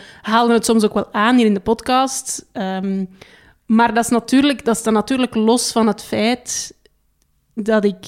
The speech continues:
misschien ook helemaal niet akkoord ga met, met J K Rowling als persoon die dan zulke standpunten inneemt. Ja, het is wel een moeilijke discussie, maar ik vind het op zich wel een krachtig statement of zo.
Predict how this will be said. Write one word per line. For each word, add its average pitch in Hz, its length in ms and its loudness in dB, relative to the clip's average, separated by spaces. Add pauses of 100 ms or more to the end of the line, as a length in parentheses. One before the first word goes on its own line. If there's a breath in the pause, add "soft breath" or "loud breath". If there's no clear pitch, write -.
(460)
misschien 220 440 2
ook 214 80 4
helemaal 226 240 4
niet 226 120 4
akkoord 240 420 -2
ga 285 160 2
met, 214 600 2
met 190 540 -2 (840 soft breath)
J - 240 0
K - 60 -8
Rowling 247 640 4
als 208 140 -4
persoon 226 340 2
die 269 100 6
dan 220 120 4
zulke 208 200 0
standpunten 233 480 -4
inneemt. 202 600 -4 (1300 soft breath)
Ja, 220 280 0
het 311 120 0
is 240 100 0
wel 262 180 4
een 262 120 6
moeilijke 247 300 4
discussie, 311 380 2
maar 262 100 2
ik - 60 -8
vind 254 140 2
het 226 80 -2
op 220 100 -10
zich - 180 0
wel 277 120 2
een 220 160 0
krachtig 240 500 -4
statement 254 600 0
of 208 100 -4
zo. 190 360 -2